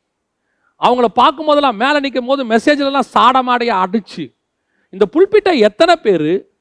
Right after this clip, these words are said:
தங்கள் சுய மாம்சத்துக்கு பயன்படுத்திக்கிட்டு இருக்கிறோம்? தங்களுடைய சுய வெறுப்பு விருப்புகளை சொல்ற இடமா புல்பிட்டு?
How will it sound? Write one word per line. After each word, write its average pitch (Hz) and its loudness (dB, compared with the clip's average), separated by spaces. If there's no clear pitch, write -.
தங்கள் 285 0
சுய 339 -2
மாம்சத்துக்கு 311 0
பயன்படுத்திக்கிட்டு 247 -4
இருக்கிறோம்? 208 -12
தங்களுடைய 302 0
சுய 370 2
வெறுப்பு 359 2
விருப்புகளை 302 -2
சொல்ற 294 0
இடமா 294 0
புல்பிட்டு? 277 -8